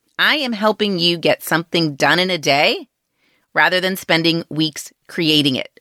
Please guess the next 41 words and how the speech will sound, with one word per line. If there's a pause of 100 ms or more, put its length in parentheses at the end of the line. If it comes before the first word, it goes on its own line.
When
my
focus
is
only
on
you
for
the
day, (260)
we
really
can
make
magic
happen. (840)
So
way
back (360)
in
the
day, (420)
when
I
was
in (180)
junior
league,
they
had
a
committee
that
was
called (680)
Do
in
a
Day. (180)
And
the,